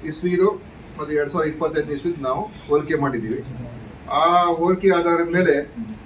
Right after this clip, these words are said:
ಎರಡ್ ಸ-, ಎರಡ್ ಸಾವಿರದ ಇಪ್ಪತ್ನಾಲ್ಕು ಇಸ್ವಿಯಲ್ಲಿ ಇದೇ ಎರಡು ತಿಂಗಳ ಅವಧಿಯಲ್ಲಿ ಹತ್ತೊಂಬತ್ತು ಜನ ಈ, ಆ, ತೀರೋಗಿದ್ರು, ಈಗ ಇಪ್ಪತ್ತು ಜನ ತೀರೋಗಿದ್ದಾರೆ ಅಂತ ಇದೆ. So ಅದರಿಂದ ಅದೇನು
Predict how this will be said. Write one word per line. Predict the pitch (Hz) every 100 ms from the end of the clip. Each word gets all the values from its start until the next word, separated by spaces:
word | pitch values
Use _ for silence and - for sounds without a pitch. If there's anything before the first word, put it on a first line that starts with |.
| - - -
ಎರಡ್ | 139
ಸ-, | 143
ಎರಡ್ | 143 147
ಸಾವಿರದ | 190 165
ಇಪ್ಪತ್ನಾಲ್ಕು | - 185 185 180 180 170
ಇಸ್ವಿಯಲ್ಲಿ | 165 - 180 175 165 143
ಇದೇ | 139 151
ಎರಡು | 196 170 170 170
ತಿಂಗಳ | 175 170
ಅವಧಿಯಲ್ಲಿ | 160 156 156 165 143 143 - - - - -
ಹತ್ತೊಂಬತ್ತು | - 196 180 175 -
ಜನ | 151 147 147 143 - - - - - -
ಈ, | 135 139 135 135 - - - -
ಆ, | 123 123
ತೀರೋಗಿದ್ರು, | 120 151 143 123 139 220 - - - - - 170
ಈಗ | 220 190 - - - -
ಇಪ್ಪತ್ತು | 151 - 202 175
ಜನ | 143 185
ತೀರೋಗಿದ್ದಾರೆ | 202 147 131 120 120 120
ಅಂತ | 117
ಇದೆ. | 147
So | 214 190
ಅದರಿಂದ | 160 170 180
ಅದೇನು | 160 143 170 185 165 147 -